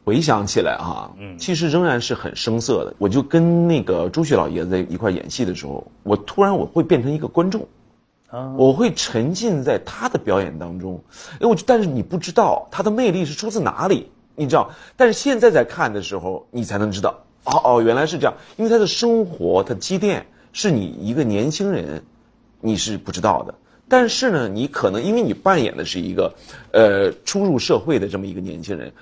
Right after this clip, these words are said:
Speaker 1: 可能导演就需要你的这种生涩，所以这个是，这个呢，也是一点点的积累吧。
Speaker 2: 嗯，所以当时跟吴玉公导演合作，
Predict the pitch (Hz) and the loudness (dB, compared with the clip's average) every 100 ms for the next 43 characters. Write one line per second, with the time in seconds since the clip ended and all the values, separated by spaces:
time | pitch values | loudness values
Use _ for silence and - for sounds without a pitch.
0 | _ - 107 117 120 165 113 185 - - | _ -2 0 0 2 2 0 -4 -8 -12
1 | _ _ - 85 - 90 - - 78 69 | _ _ -14 -12 -8 -8 -8 -8 -6 -4
2 | 92 - - - - - 185 - 254 285 | -6 -6 -16 -20 -6 0 0 0 0 -2
3 | - - - 196 131 107 82 80 156 143 | -4 -8 -2 0 2 0 -2 0 2 2
4 | - - - 185 147 147 131 87 - 107 | 0 -8 -4 2 4 4 0 -2 -2 0
5 | 101 - - - - 131 98 _ - 156 | 0 -4 -12 -16 -6 -4 -4 _ 2 4
6 | 170 180 - 156 135 160 147 190 214 208 | 6 2 2 0 2 0 0 0 0 4
7 | 135 107 85 - _ - 104 120 104 | 4 2 0 -10 _ -2 0 2 0